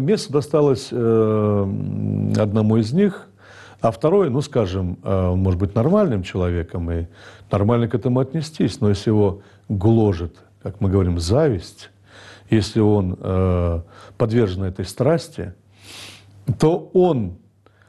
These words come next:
будет постоянно, э, всё больше и больше ненавидеть этого человека, который получил это место, считая его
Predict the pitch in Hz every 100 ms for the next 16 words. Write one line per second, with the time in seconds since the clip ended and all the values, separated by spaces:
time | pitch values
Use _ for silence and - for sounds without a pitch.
0 | _ _ _ 117 170 175 170 - - 160
1 | 165 190 196 175 131 101 90 - - 117
2 | 107 104 101 98 98 87 - 127 101 185
3 | 190 127 107 104 175 - 104 101 104 135
4 | - 110 107 98 90 101 104 160 - -
5 | 92 135 127 107 - - - - - 107
6 | 104 - 151 - - - 120 110 110 113
7 | 208 202 - 92 - 107 180 170 143 127
8 | 151 180 185